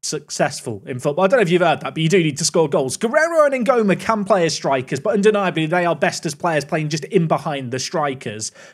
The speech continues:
within our system. When it comes to other attackers out there, of course, McCulloch, who's been out on loan the last few years, is actually rated really ha-, highly.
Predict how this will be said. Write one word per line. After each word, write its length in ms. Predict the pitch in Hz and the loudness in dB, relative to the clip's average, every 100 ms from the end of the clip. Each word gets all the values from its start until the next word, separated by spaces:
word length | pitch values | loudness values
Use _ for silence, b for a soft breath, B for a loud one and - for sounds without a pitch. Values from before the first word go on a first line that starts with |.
| 151 | -4
within 180 | 143 139 | 0 0
our 160 | 120 | -2
system. 600 | - 120 - 127 120 165 B B B | -4 -4 -4 -6 -4 -4 B B B
When 100 | - | -4
it 40 | |
comes 180 | 320 285 | -2 2
to 300 | 254 214 - - | 2 2 -2 4
other 240 | 294 285 262 | 6 6 2
attackers 420 | - 240 226 208 | 2 -4 0 2
out 220 | 254 180 | 2 0
there, 160 | 165 190 | 2 0
of 140 | 190 | 2
course, 240 | 214 196 B B | 0 0 B B
McCulloch, 440 | 208 220 - 339 269 | -4 -2 0 0 0
who's 100 | 226 | 0
been 160 | 262 | 0
out 120 | 254 214 | 0 0
on 100 | 220 | 0
loan 160 | 247 | 0
the 80 | 180 | 0
last 180 | 139 - | -2 -4
few 80 | 135 | -2
years, 260 | 135 131 | -2 0
is 100 | 156 | 0
actually 360 | 202 190 202 180 | -2 -2 -2 2
rated 380 | 185 185 190 170 | 2 2 0 0
really 240 | 175 165 | 0 -2
ha-, 240 | 196 160 - | -4 -10 -8
highly. 540 | - 190 147 117 143 | 0 2 2 -4 -8